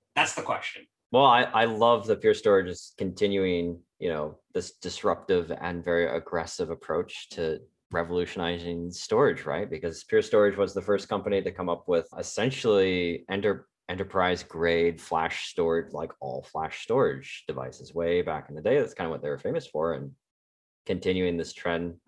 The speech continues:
Speaker 2: with, under your leadership, with that vision to enable a new generation of, of data and services based on that data. Just
Speaker 1: Yeah.
Speaker 2: it,
Speaker 1: So
Speaker 2: maybe we won't have to throw away all that other data.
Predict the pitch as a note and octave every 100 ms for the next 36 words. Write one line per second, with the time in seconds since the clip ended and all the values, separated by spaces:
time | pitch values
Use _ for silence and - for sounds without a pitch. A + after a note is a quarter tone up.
0 | _ F2 E2+ - - E2+ D#2+ D#2 D#2 D#2
1 | C#2 - G2+ - - D2+ - D#2 - D#2+
2 | D2+ F#2 C3 _ _ _ _ _ _ -
3 | E2 E2 E2 E2 - G#2+ G2+ F#2+ F#2+ G2
4 | G2+ G2 F#2 F#2 F#2+ F#2 F#2 F2 E2 E2+
5 | - F#2 E2+ D#2+ - E2 D2+ - D#2+ E2
6 | D#2+ E2 _ _ D#2+ D#2+ D#2+ D2+ C2+ -
7 | F2 D#2+ - C#2+ D#2+ - D#2+ C2+ C2+ C2+
8 | C2 C2 _ _ _ _ - - - -
9 | - _ _ - - - - D3 G#2 G2+
10 | G2 G2+ G2 G2+ G2+ F#2+ A2 A#2 A2 G#2+
11 | G#2+ G#2+ A2 A2 A2 G#2+ A2+ C#3